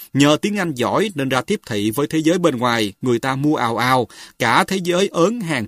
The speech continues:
Trung Quốc quá, tìm miết mới có hàng của một nước có giá cả cao hơn Trung Quốc một chút mà chất lượng thì hơn hẳn. Đó chính là hàng Thái. Thế hệ cậu út góp phần xây dựng nền công nghiệp sản xuất Thái Lan hùng mạnh số một Đông Nam Á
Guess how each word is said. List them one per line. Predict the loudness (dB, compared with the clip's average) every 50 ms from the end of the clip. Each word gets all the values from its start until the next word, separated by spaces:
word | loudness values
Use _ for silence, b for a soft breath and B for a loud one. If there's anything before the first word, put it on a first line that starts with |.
| -4
Trung | -4 -4 -2 -2 -2
Quốc | -2 -2 0
quá, | 2 4 4 4 4 2 B B B B B
tìm | 4 4 4 4 2 2
miết | 2 0 0 0 -4
mới | -6 -6 -4
có | -4 -4 -2
hàng | -2 -2 -2 -4 -4
của | -6 -6
một | -4 -4 -4 -6 _ -4
nước | 0 0 0 0 -2 _ -6
có | -4 -2 -2 -2
giá | -2 -2 -2
cả | -2 -4 -8 -8 -10 -6 -2
cao | 2 2 2 2 2
hơn | 0 -4 -4
Trung | -2 -2 -2 -2
Quốc | -4 -4 -4
một | -6 -6 -4 -2 0
chút | 0 0 0 b b b b
mà | b -2 -2 -2
chất | -4 -6 -8 -6 -4
lượng | -2 -2 -2 -4 -6
thì | -8 -8
hơn | -4 -4 -4 -4
hẳn. | -4 -6 -4 -6 -6 -8 -10 _ _ _ _ -6
Đó | -2 2 2 2 2 0 _ _ -8
chính | -6 -4 -2
là | -2 -2
hàng | -2 -4 -8 -14 -12
Thái. | -6 -4 -2 -2 -2 -4 -6 B B B B B B B
Thế | 2 4
hệ | 4 4 4 2
cậu | 0 -2 0 2
út | 2 2 2 2
góp | 0 0 2
phần | 2 0 0 2
xây | 2 2 2 2
dựng | 0 -2 -2 -2 -2
nền | -4 -4 -4 -2
công | -2 0 0 2 2
nghiệp | 0 0 0
sản | 2 0 0 0
xuất | 0 -2 -2 -2
Thái | -4 -4 -2 -2
Lan | -2 -2 -2
hùng | -2 -2 -2 -2 -2 -2
mạnh | -2 -2 -2 -2
số | 0 0 0 2
một | 2 0 0 -2 -2 -2
Đông | -2 -2 -2
Nam | -2 -2 -2 -2
Á | 0 2 2 2 0